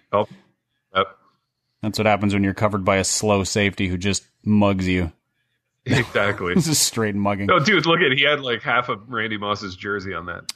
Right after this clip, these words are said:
Speaker 1: on that replay.
Speaker 2: No, I, I avoided the, uh, oh, there goes Leroy Hoare, just
Speaker 1: Dude,
Speaker 2: bruising.
Speaker 1: Leroy Hoare doing
Speaker 2: He,
Speaker 1: Leroy
Speaker 2: he got
Speaker 1: Hoare
Speaker 2: more
Speaker 1: things.
Speaker 2: than
Speaker 1: I
Speaker 2: three
Speaker 1: love
Speaker 2: yards.
Speaker 1: it.
Speaker 2: Look at that.
Speaker 1: I know
Speaker 2: Uh,
Speaker 1: it. I
Speaker 2: I
Speaker 1: know
Speaker 2: never
Speaker 1: it.
Speaker 2: considered a barbed wire tattoo 'cause I was too young. I probably would have made a bad life choice had I been, you know, eighteen instead of fourteen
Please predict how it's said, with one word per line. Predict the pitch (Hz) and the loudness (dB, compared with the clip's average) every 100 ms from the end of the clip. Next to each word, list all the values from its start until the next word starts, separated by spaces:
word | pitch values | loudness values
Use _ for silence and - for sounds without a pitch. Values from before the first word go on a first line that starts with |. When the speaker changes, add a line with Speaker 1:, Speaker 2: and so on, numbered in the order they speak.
| _ | _
Speaker 1:
on | 104 87 | -12 -10
that | 85 | -8
replay. | 90 90 101 95 - _ _ _ _ _ | -8 -8 -10 -14 -16 _ _ _ _ _
Speaker 2:
No, | 123 120 | 2 2
I, | 113 139 175 165 _ | 4 2 2 -2 _
I | 123 156 | 2 4
avoided | 175 139 127 135 131 123 107 | 4 2 0 2 2 0 -2
the, | 117 113 113 | -2 0 2
uh, | 107 104 98 95 - _ - | 2 2 0 -4 -10 _ -10
oh, | 110 107 | -6 -6
there | 104 | -6
goes | 104 | -8
Leroy | 95 98 98 | -8 -8 -8
Hoare, | 87 90 90 | -10 -12 -12
just | - 104 - | -12 -12 -14
Speaker 1:
Dude, | |
Speaker 2:
bruising. | - 95 131 127 - | -16 -4 -4 -2 -2
Speaker 1:
Leroy | 151 156 139 127 | 0 2 2 2
Hoare | 127 139 151 143 | 2 4 4 2
doing | 147 147 139 | 2 2 2
Speaker 2:
He, | |
Speaker 1:
Leroy | 135 143 143 131 | 0 0 2 4
Speaker 2:
he | |
got | 123 | 4
Speaker 1:
Hoare | 123 | 2
Speaker 2:
more | 196 202 | 4 2
Speaker 1:
things. | 107 185 | 2 0
Speaker 2:
than | 104 | 0
Speaker 1:
I | |
Speaker 2:
three | 104 | 0
Speaker 1:
love | 120 120 | 2 2
Speaker 2:
yards. | 202 160 | -2 -4
Speaker 1:
it. | |
Speaker 2:
Look | 170 | -4
at | |
that. | 160 110 - _ _ - - | -2 -2 -6 _ _ -20 -8
Speaker 1:
I | 117 | 0
know | 127 | 2
Speaker 2:
Uh, | 120 117 | 2 0
Speaker 1:
it. | - _ | -6 _
I | 104 | 0
Speaker 2:
I | - | 2
Speaker 1:
know | 104 | 4
Speaker 2:
never | 202 | 2
Speaker 1:
it. | 185 | 0
Speaker 2:
considered | 165 - 147 131 | -2 0 2 2
a | |
barbed | 107 113 113 | 2 2 4
wire | 117 113 | 4 2
tattoo | 107 120 - 123 | 2 0 2 0
'cause | 123 123 | 2 2
I | 117 | 0
was | - | 0
too | - | -2
young. | 110 95 104 98 101 | 0 0 2 0 0
I | 104 | -2
probably | 110 135 135 131 123 | 2 4 4 4 2
would | 117 117 | 2 2
have | 107 | 2
made | 107 104 | 2 0
a | |
bad | 92 104 104 | 2 2 4
life | 101 104 - | 2 2 0
choice | - 104 101 | -2 0 0
had | 113 110 | 0 2
I | 101 | 2
been, | 95 101 98 | 2 2 4
you | 101 | 2
know, | 98 | 2
eighteen | - 104 - 101 95 | 0 -2 0 0 2
instead | 87 - 82 | 0 -2 -4
of | |
fourteen | - 95 82 85 82 | -2 -4 -2 -2 -4